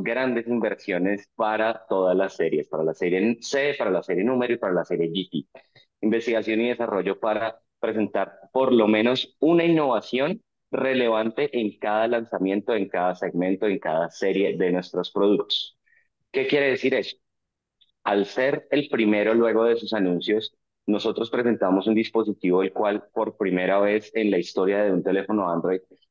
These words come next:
traíamos, eh, la mini cápsula, esta famosa característica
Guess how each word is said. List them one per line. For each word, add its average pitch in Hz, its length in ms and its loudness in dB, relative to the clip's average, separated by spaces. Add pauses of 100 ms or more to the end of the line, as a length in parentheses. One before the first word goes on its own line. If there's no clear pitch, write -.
(100)
traíamos, 107 880 -2
eh, 92 760 4
la 92 220 2
mini 101 340 2
cápsula, - 480 -6 (100)
esta 107 360 -2
famosa 98 420 2
característica 104 880 -2